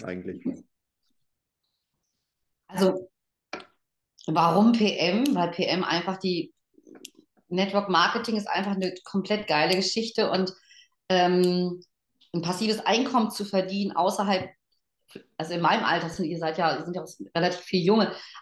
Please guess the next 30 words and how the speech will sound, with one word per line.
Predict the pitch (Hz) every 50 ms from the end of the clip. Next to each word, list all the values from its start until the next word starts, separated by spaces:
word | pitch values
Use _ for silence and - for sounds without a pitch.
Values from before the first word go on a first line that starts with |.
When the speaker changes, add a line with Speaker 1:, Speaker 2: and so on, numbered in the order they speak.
| -
Speaker 2:
aber | - 175 175 190 185 - - - - 170
grundsätzlich | 151 170 202 202 196 196 208 220 233 - 285 - 226
ein | 202 190
passives | 185 190 190 - - 202 180 180 185 - - -
Einkommen | - 196 247 302 285 - 214 190 180
zu | - - 160 165
haben, | 156 165 170 170
mehr | 165 175 175 - -
Freiheit | - 170 196 240 277 262 208 214 -
zu | - 180 165
haben, | 170 156 156 160 160
ne? | 160 165 180
Neben | 185 190 214 247 269 240
deiner | 196 196 185 180 170
Rente, | 165 175 202 240 240 220
stell | - - 185
dir | 190 190 190 190
vor, | - 190 202
du | 202 202
kriegst | - 185 - -
eine | 180 160
Rente, | 170 170 180 202 202 202
was | 175 175 170 -
weiß | 165 165 -
ich, | 190 - -
hätte | 185 185 185
ich | 180 _
gekriegt, | _ _ - - 247 262 254 254 -
keine | - 185 170 160 165
Ahnung, | 110 - 202 214 214 208